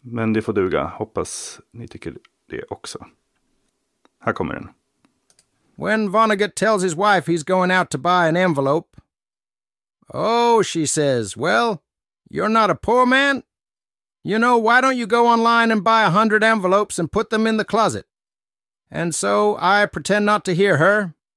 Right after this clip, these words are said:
Speaker 2: and go out to get an envelope because I'm gonna have a hell of a good time in the process of buying one envelope. I meet a lot of people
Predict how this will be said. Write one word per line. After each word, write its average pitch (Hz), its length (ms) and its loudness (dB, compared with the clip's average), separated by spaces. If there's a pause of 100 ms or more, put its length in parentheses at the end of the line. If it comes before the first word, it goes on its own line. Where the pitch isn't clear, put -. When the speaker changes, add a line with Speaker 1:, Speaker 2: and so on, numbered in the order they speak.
(420)
Speaker 2:
and 196 380 -2
go 214 180 2
out 214 180 2
to 202 80 -8
get 202 180 -2
an 208 100 -2
envelope 208 560 0
because 170 380 -2
I'm 208 180 0
gonna 196 240 -2
have 196 280 2
a 165 40 -2
hell 220 260 0
of 233 100 -2
a 240 40 -2
good 247 260 -2
time 185 420 0 (160)
in 202 220 -4
the 190 80 -6
process 208 460 -2
of 196 140 -8
buying 226 340 0
one 240 160 2
envelope. 143 540 -2 (960)
I 196 160 -2
meet 240 240 -2
a 180 200 2
lot 147 100 2
of 117 100 -6
people 190 460 -6